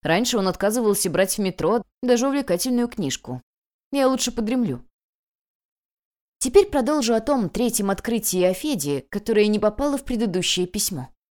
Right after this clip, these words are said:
Здесь мне также помогли некоторые психологические сведения. Недавно было обнаружено, что у многих людей существует один ведущий канал восприятия информации.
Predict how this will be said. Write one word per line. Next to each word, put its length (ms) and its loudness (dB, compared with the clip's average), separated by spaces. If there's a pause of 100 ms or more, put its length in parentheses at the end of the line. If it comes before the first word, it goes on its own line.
(680)
Здесь 280 -2
мне 140 0
также 320 -2
помогли 420 0
некоторые 580 0
психологические 920 -2
сведения. 640 -4 (600)
Недавно 420 4
было 260 6
обнаружено, 680 0 (220)
что 200 0
у 60 4
многих 420 0
людей 320 0
существует 720 -4
один 320 0
ведущий 420 -2
канал 320 0
восприятия 680 -2
информации. 800 -6